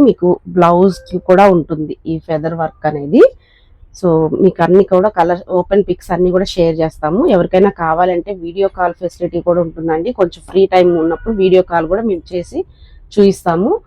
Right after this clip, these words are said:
So కొన్ని లిమిటెడ్ కలర్స్ మాత్రమే మోడల్ కి పెట్టాము. So చూస్తే మంచి లైట్, డార్క్ అన్ని కలర్ కాంబినేషన్స్ ఉన్నాయి. మంచి లేటెస్ట్ కలెక్షన్. So దీని ప్రైస్ కూడా మనకి త్రీ థౌజండ్ ఫైవ్ హండ్రెడ్ రూపీస్ పడుతుంది. So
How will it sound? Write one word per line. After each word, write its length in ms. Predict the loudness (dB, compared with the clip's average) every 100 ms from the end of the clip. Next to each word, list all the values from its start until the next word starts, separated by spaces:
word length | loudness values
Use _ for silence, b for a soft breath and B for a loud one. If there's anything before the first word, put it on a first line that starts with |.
| -20 _
So 40 | -8 -2
కొన్ని 180 | 0 2
లిమిటెడ్ 340 | 2 2 0 0
కలర్స్ 220 | 0 0 0
మాత్రమే 280 | -2 2 2 4
మోడల్ 240 | 4 2 0
కి 60 | -6
పెట్టాము. 380 | -8 -4 -4 0 -2 b b b -10
So 80 | -6
చూస్తే 260 | -4 -2 2 4
మంచి 300 | 4 2 -6 0
లైట్, 260 | 2 2 0 0
డార్క్ 280 | 0 0 0
అన్ని 140 | 0 0
కలర్ 220 | -2 -6 -4
కాంబినేషన్స్ 520 | -4 -2 -4 -6 -14 -8
ఉన్నాయి. 300 | -4 -2 0 -2 -4 _ _ -20 _ _ _ _ _ _ _ 0 4
మంచి 200 | 4 4 2
లేటెస్ట్ 380 | 2 0 -2 -6
కలెక్షన్. 400 | -6 -6 -8 -10 -8
So 40 | -6 0
దీని 180 | 2 2 2
ప్రైస్ 200 | 0 0
కూడా 140 | -2 0
మనకి 220 | -2 -4 -8 -4
త్రీ 120 | -4 -4
థౌజండ్ 320 | -6 -2 -4 -4 _ _ -4
ఫైవ్ 140 | -2 -2
హండ్రెడ్ 220 | -2 -4
రూపీస్ 240 | -4 -4 -4 -10
పడుతుంది. 400 | -12 -12 -12 -12 _ _ _ _ _ _ _ _ _ _ _ _ _ _ _ _ _ -16
So 80 | 0